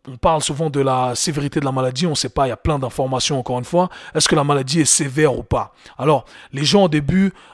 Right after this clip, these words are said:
euh, commençaient ces débats et disaient, euh, « Le taux de mortalité, il est pas vraiment important. »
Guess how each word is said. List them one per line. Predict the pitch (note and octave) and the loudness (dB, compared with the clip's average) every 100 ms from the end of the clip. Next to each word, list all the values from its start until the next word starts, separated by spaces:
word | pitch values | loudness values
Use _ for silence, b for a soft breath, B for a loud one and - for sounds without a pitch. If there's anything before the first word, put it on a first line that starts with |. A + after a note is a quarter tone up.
| B | B
euh, | A#2+ B2 | -8 -6
commençaient | D#3+ D3+ - | -2 0 0
ces | D3 | 0
débats | C3+ C#3 D#3+ E3 | -2 0 4 4
et | |
disaient, | C3+ B2+ D#3 | 2 0 2
euh, « | E3 D3 B2 | 6 6 4
Le | C3+ | 0
taux | - | 0
de | E3 | 2
mortalité, | D#3 C#3 D#3 C#3+ F3 | 2 2 0 0 -2
il | D#3+ | -2
est | |
pas | - D#3 | 2 2
vraiment | C3+ B2+ C3+ C#3+ C#3+ | 2 2 2 4 2
important. » | C#3+ C#3 - G2 - A#2 | 0 0 0 0 0 -2